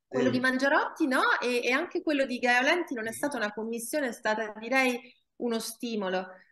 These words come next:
Speaker 1: perché la sezione che noi abbiamo chiamato Radici, che è quella dedicata proprio ai designer del passato riattualizzati, eh, funziona in una maniera particolare, perché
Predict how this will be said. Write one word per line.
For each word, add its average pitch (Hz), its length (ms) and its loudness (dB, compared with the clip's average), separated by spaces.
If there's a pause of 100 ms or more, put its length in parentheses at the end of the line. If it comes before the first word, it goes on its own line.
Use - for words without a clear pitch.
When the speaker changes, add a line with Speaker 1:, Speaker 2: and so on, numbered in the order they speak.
Speaker 1:
perché 214 720 0
la 220 160 0
sezione 247 840 2
che 226 100 -6
noi 220 100 0
abbiamo 208 240 0
chiamato 202 380 -2
Radici, 202 500 -4
che 185 80 -4
è 180 140 -6
quella 202 240 2
dedicata 190 520 0
proprio 190 300 0
ai 190 200 2
designer 190 440 -2
del 190 200 -6
passato 208 520 -2
riattualizzati, 196 1160 -2 (420)
eh, 220 500 6
funziona 294 540 2
in 294 60 4
una 240 120 2
maniera 240 380 0
particolare, 226 680 2
perché 220 480 -6